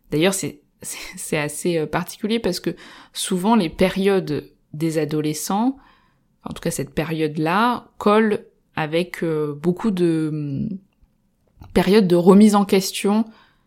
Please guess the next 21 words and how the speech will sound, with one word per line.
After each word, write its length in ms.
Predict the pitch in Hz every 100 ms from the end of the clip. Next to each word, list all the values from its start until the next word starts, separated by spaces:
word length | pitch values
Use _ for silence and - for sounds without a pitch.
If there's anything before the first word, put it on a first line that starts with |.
| _ _ _ _ _ _ _ 175
des 160 | 180
parents. 400 | 185 170 143 - _ _ _ _ _ _ _ _ _ _ _
C'est-à-dire 520 | - - 170 165 202 -
que, 260 | 170 - -
sans 240 | - - 185
parler 640 | 190 180 185 190 190 170
de, 580 | 139 147 151 147 139 139 143
bon, 320 | 151 147 135
crise 240 | - 160
de 80 | 156
la 100 | 147
quarantaine 520 | 147 151 147 160 156
ou 60 | 156
de 60 | 143
la 100 | 143
cinquantaine 640 | 147 147 147 - 160 156
ou 80 | 147
je 100 | 151
ne 80 |
sais 180 | 147 -
quoi, 400 | - - 175 214